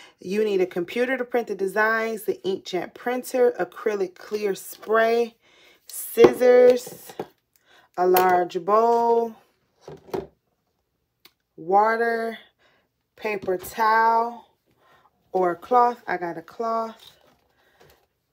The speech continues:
Um, surface to put the decal on. It can be ceramics, glass, candles.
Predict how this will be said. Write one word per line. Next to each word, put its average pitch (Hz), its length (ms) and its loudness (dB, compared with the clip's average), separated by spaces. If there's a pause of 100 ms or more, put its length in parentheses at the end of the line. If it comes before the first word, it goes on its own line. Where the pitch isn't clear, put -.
(380)
Um, 190 400 -2
surface 226 460 -2
to - 80 -20
put 196 160 -6
the 185 40 -8
decal 233 560 -4
on. 226 300 -2
It 214 80 -6
can 202 180 -6
be 185 120 0
ceramics, 196 840 -2
glass, 208 480 -4
candles. 226 420 -6